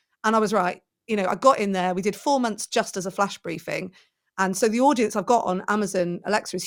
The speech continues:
huge. You know, it's actually, it's a really lovely, meaty audience. And you go on to amazon dot co dot U K now and you type in, yeah, you know, Kate Cocker, Everyday Positivity. I'm like, it's like the first thing that comes up 'cause we put on all the work.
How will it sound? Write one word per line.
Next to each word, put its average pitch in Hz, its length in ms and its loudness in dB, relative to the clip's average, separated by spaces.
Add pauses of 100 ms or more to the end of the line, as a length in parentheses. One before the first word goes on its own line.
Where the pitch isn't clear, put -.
huge. 247 520 2
You 262 60 -2
know, 208 120 4
it's 185 160 2
actually, 226 340 -2
it's - 180 -6
a 247 60 -4
really 240 420 -2
lovely, 208 400 2
meaty 196 360 -4
audience. 185 500 -2 (480)
And 220 80 2
you 226 60 0
go 269 180 10
on 233 140 4
to 208 380 4
amazon 202 440 2
dot - 180 -2
co 202 140 0
dot 196 100 -2
U 196 60 -6
K 190 160 2
now 185 180 4
and 185 100 0
you 208 80 -2
type 196 320 0
in, 185 280 -2 (200)
yeah, 190 260 0
you 208 120 0
know, 170 160 -2
Kate 180 240 -4
Cocker, 190 240 -4
Everyday 180 220 0
Positivity. 185 420 -2
I'm 180 80 -2
like, 147 200 -4
it's - 180 -14
like - 140 -4
the - 60 -20
first 208 280 2
thing 190 120 2
that 185 120 0
comes 185 260 0
up 220 160 6
'cause 196 140 0
we 208 60 0
put - 180 -2
on 185 160 0
all 175 140 -2
the 175 60 -4
work. 175 380 -2